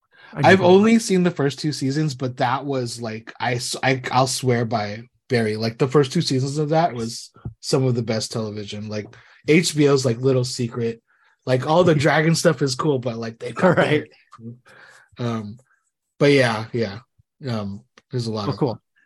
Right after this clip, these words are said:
Speaker 1: Well,
Speaker 2: stuff.
Speaker 1: yeah. Well, Old is on, uh, H B O Max. You can also rent it. Um, and let us know what you guys think about all these movies too. Obviously, we are not the determining factor on your love
Speaker 2: <laughs> Yes.
Speaker 1: for M. Night Shyamalan. Um, please,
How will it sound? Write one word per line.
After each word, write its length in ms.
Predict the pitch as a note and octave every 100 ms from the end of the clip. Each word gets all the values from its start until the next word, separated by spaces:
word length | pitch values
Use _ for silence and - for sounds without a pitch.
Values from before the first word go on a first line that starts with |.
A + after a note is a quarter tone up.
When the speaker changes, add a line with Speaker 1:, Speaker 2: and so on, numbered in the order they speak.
| -
Speaker 1:
Well, 60 | -
Speaker 2:
stuff. 160 | D#3+
Speaker 1:
yeah. 220 | F3+ D3+ -
Well, 380 | D#3 D3+ C#3 - _ _ -
Old 260 | E3+ F3+ F3
is 120 | D3+
on, 240 | E3 D#3 C3+
uh, 160 | C#3+
H 240 | C#3+ D3 -
B 80 | D3+
O 60 |
Max. 240 | C#3+ D3 -
You 80 | C#3+
can 80 |
also 180 | C3 C#3
rent 260 | B2 A#2+ B2+
it. 220 | B2 A2
Um, 440 | D3+ A#2+ A#2 A#2 C3
and 220 | D3+ D3
let 120 | F#3
us 80 | -
know 80 | A#3
what 120 | -
you 60 |
guys 160 | A#3+ G3
think 140 | F#3
about 220 | D#3+ D#3 D3+
all 80 |
these 180 | D3 C3
movies 320 | D3 C3 A#2+
too. 440 | - G3+ C#3+ B2+ C3
Obviously, 420 | C#3+ D#3 D3 D3+
we 140 | C3 C#3+
are 140 | B2+
not 180 | C3 C#3 C3+
the 240 | A#2 A2+ - _
determining 380 | C#3+ E3+ D3+ B2
factor 360 | D#3 D3+ -
on 220 | D#3 F#3 D#3
your 100 | E3
love 60 |
Speaker 2:
<laughs> 140 | D3+ D3+
Yes. 140 | C3+
Speaker 1:
for 40 |
M. 80 | D3
Night 160 | D#3+ D3
Shyamalan. 540 | E3 E3 C#3+ C3+ C3
Um, 120 | C#3+ A#2+
please, 400 | A3 F#3+ C3+